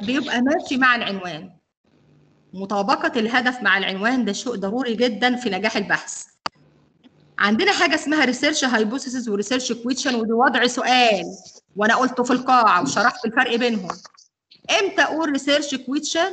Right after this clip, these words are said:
وامتى اقول ريسيرش هايبوثيسيس يا سنه رابعه؟ حد عنده فكره؟ حد يرد عليا. يعني ايه ريسيرش كويشن؟ امم يعني سؤال بحثي.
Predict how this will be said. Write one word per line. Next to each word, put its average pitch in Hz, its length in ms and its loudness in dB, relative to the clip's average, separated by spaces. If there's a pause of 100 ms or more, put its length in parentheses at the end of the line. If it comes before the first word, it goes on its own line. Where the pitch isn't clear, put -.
وامتى 277 360 -2
اقول 247 180 0
ريسيرش 262 380 -2
هايبوثيسيس 233 640 -2
يا 214 60 0
سنه 208 280 0
رابعه؟ 185 560 0 (2250)
حد 240 280 0
عنده 233 240 2
فكره؟ 294 300 2 (1600)
حد 214 120 -4
يرد 247 280 0
عليا. 240 400 0 (1400)
يعني 254 240 0
ايه 339 60 0
ريسيرش 349 340 -2
كويشن؟ 262 560 -2 (2000)
امم 277 560 -2 (1900)
يعني 240 200 2
سؤال 294 360 2
بحثي. 190 480 -2